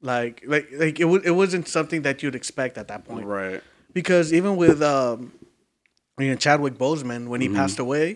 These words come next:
Speaker 2: Mm-hmm.
Speaker 1: he had, he had released a video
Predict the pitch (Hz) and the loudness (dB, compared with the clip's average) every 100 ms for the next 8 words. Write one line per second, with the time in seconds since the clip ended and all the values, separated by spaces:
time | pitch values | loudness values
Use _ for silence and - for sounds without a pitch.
0 | - 110 110 120 123 _ _ - 165 180 | 0 2 2 0 -8 _ _ -6 4 6
1 | 165 147 170 170 151 156 151 139 131 156 | 6 4 4 4 4 2 0 -2 2 4
2 | 147 127 117 | 4 2 0